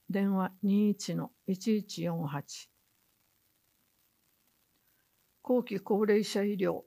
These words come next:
対象の皆さんへ、新しい資格確認書、または資格情報のお知らせを七月中旬に送付します。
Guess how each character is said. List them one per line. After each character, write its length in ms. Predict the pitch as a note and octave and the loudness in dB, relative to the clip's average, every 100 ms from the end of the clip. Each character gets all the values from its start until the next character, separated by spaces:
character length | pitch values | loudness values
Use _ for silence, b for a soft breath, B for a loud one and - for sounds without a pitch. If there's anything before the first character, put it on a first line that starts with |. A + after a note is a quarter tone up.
| _ | _
対 180 | - G3+ | -2 -2
象 280 | - G#3+ F#3 | -2 -4 -2
の 100 | F3 | 0
皆 220 | F#3+ F#3 | 0 0
さ 180 | - C#3 | -2 -4
ん 160 | D#3 D3 | -4 -6
へ、 200 | B2+ - _ _ _ _ _ b b _ | -10 -14 _ _ _ _ _ b b _
新 380 | - - A#3 A#3+ | -4 2 4 2
し 220 | - A3 | 0 -4
い 40 | F3+ | -4
資 160 | - | -4
格 320 | G3 G3+ G#3 | -4 -4 -6
確 280 | - F#3 G3 | -6 -6 0
認 220 | F#3+ G3 | 0 0
書、 300 | F#3 - E3+ - _ - | -2 -4 -8 -8 _ -2
ま 140 | G#3+ | -2
た 140 | G3+ E3+ | 0 -2
は 180 | E3 - b b | -4 -10 b b
資 180 | - - | -16 -4
格 280 | A3 G#3+ G#3 | -2 0 0
情 260 | A3+ G#3+ | 2 2
報 320 | F3 F3 D#3+ D#3 | 0 -2 -4 -2
の 220 | F3 - G3 | -4 -4 -6
お 80 | |
知 140 | - A#3+ | -4 -4
ら 120 | G3+ | -4
せ 180 | - F#3 | -4 -4
を 200 | G#3 - _ - | -4 -6 _ -16
七 360 | - - G3+ | -14 -4 -2
月 340 | F3+ F3 - - | -2 -6 -10 -6
中 260 | F#3+ F3 | -4 -4
旬 320 | E3+ E3+ E3+ | -4 -4 0
に 180 | F3+ - - | 0 -2 -8
送 300 | - F3 - | -2 -2 -2
付 180 | - | -6
し 180 | D3+ - | -12 -10
ま 140 | - - | -10 -12
す。 280 | - - | -16 -20